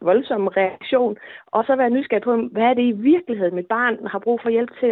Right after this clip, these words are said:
at lære lige nu? Hvad er det, det en, endnu ikke har haft mulighed for at lære,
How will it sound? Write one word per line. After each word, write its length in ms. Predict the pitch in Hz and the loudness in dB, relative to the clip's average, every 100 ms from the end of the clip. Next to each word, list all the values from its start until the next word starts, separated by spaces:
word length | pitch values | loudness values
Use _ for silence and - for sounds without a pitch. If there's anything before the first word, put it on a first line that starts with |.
| 202 | 2
at 60 | |
lære 280 | 196 190 294 - | 0 -2 -8 -8
lige 200 | 175 170 | -4 -4
nu? 100 | 156 - _ _ _ | -6 -10 _ _ _
Hvad 100 | 208 | 0
er 40 | 220 | 2
det, 120 | 233 | 4
det 120 | 226 226 | 4 2
en, 140 | 240 247 - _ | -2 -4 -8 _
endnu 200 | 240 294 | 0 2
ikke 160 | 240 226 | 0 -2
har 100 | 202 | -6
haft 120 | - | -2
mulighed 340 | 240 320 302 233 | 0 2 2 2
for 80 | 196 | 0
at 100 | 190 | 2
lære, 280 | 180 196 | 0 0